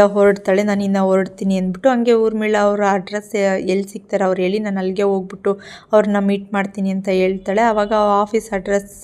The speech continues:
ಅವ್ಳ ತಂಗಿ ಕೊಟ್ಟಾಗ, "ಇಲ್ಲಿ ಸಿಗ್ತಾರೆ, ಹೋಗ್ರಿ" ಅಂದಾಗ, "ಹ್ಞೂ ಸರಿ ಆಯ್ತು, ಹೋಗ್ತೀನಿ" ಅಂತ ಹೇಳ್ತಾರೆ. ಇನ್ನು ಶೋರೂಮ್ ಕಡೆಗೆ ಬಂತು ಅಂದ್ರೆ ಮ್ಯಾನೇಜರ್ ಕೂತ್ಕೊಂಡು ಎಲ್ಲ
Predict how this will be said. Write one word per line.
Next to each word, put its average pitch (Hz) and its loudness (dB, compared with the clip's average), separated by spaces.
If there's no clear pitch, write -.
ಅವ್ಳ 196 2
ತಂಗಿ 196 -4
ಕೊಟ್ಟಾಗ, 196 -6
"ಇಲ್ಲಿ 196 -4
ಸಿಗ್ತಾರೆ, 196 -4
ಹೋಗ್ರಿ" 190 -4
ಅಂದಾಗ, 196 -2
"ಹ್ಞೂ 226 0
ಸರಿ 214 4
ಆಯ್ತು, 196 2
ಹೋಗ್ತೀನಿ" 196 0
ಅಂತ 196 -2
ಹೇಳ್ತಾರೆ. 190 0
ಇನ್ನು 294 6
ಶೋರೂಮ್ 262 6
ಕಡೆಗೆ 247 2
ಬಂತು 220 0
ಅಂದ್ರೆ 214 0
ಮ್ಯಾನೇಜರ್ 196 0
ಕೂತ್ಕೊಂಡು 196 -4
ಎಲ್ಲ 190 2